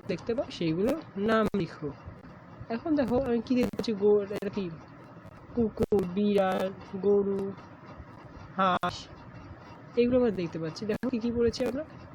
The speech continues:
সিতে ক্যাট, সিতে ক্যাট, কাউ। ক্যাট অর্থ বিড়াল, কাউ অর্থ গরু। সেম এটা আগেরবার মতো। ডিতে ডগ, কুকুর, ডাক অর্থ হাঁস। ডাক অর্থ কি? হাঁস। ওকে বন্ধু, তারপর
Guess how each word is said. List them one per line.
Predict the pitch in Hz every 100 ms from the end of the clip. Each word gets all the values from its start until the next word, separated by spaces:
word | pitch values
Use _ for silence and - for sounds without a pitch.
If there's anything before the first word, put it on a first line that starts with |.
| -
সিতে | 214 208 - 294 - - -
ক্যাট, | 226 208 - 185 -
সিতে | - 196 262 311 - - - - - - -
ক্যাট, | 185 185 233 - - - -
কাউ। | - - 240 135 139 - - - - -
ক্যাট | 190 180
অর্থ | - 180
বিড়াল, | 190 208 269 -
কাউ | 175 165
অর্থ | 170 254
গরু। | 226 - 220 147 143
সেম | - 214
এটা | 208 208
আগেরবার | 185 190 190
মতো। | 180 175 208 - - - - - 143
ডিতে | 151 151 - 196
ডগ, | 139 135 143 170 247 - - - - - - -
কুকুর, | 220 220 - 370 - - - - 139
ডাক | 143
অর্থ | 151 - 311 453 - - -
হাঁস। | 277 202 247 -
ডাক | 165
অর্থ | 196 - 294 -
কি? | 247 - - - - -
হাঁস। | 175 117 - - - - -
ওকে | 190
বন্ধু, | 208 208
তারপর | 202 190 208